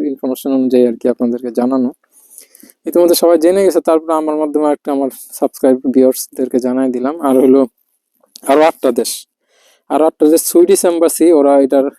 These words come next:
কাজ শুরু করছে, বিএফএস এর কাজ। সুইডিশ এম্বাসিতে আপনারা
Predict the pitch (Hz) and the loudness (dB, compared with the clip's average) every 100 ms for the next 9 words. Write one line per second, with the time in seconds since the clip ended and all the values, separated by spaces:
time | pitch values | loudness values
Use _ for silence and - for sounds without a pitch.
0 | _ _ 135 - 139 127 131 - 147 127 | _ _ -6 -4 -2 -2 -2 -4 -4 -4
1 | 123 127 - 127 - 147 - - 139 127 | -4 -6 -4 -4 -4 -6 -6 -4 0 2
2 | 135 139 135 131 131 127 - 127 - 123 | 2 0 -2 0 0 0 -2 -2 -4 -10